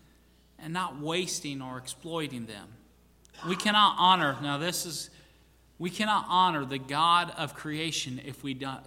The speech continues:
dishonor his creation. We must accept creation as a gift, guard it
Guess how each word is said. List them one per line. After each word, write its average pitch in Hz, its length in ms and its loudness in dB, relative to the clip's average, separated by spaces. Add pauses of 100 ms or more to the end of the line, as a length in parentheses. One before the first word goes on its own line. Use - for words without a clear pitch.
dishonor 123 680 -6 (520)
his 135 200 -6
creation. 120 640 -8 (1400)
We 151 120 -12
must 170 340 -2
accept 170 420 -4
creation 165 520 -4
as 131 180 -8
a 131 40 -8
gift, 147 640 -4 (880)
guard 185 340 4
it 165 160 0